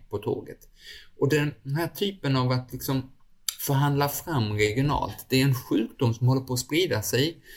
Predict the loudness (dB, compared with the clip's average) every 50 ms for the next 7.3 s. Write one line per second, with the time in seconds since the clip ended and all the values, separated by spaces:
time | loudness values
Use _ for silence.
0 | -20 -10 _ 0 2 4 4 4 4 4 4 4 2 2 2 0 0 0 2 2
1 | 2 2 2 2 2 2 0 0 0 -2 -4 -4 -2 -4 -4 -4 -2 -6 -6 -4
2 | -6 -6 -6 -8 -10 -6 -2 0 2 2 4 4 4 4 2 0 0 0 2 2
3 | 2 0 -2 -2 0 0 0 0 -2 -4 -2 0 2 2 4 2 2 0 0 -2
4 | -4 -6 -4 -2 -2 -2 -2 0 0 0 0 2 4 4 4 4 4 2 0 -4
5 | -6 -8 -8 -6 -2 0 0 0 0 2 2 2 2 2 0 -2 -4 -4 -4 -2
6 | 0 0 0 0 -2 -4 -6 -6 -6 -6 -6 -8 -6 -4 -2 0 0 0 -2 -2
7 | -4 -8 -8 -10 -12 -14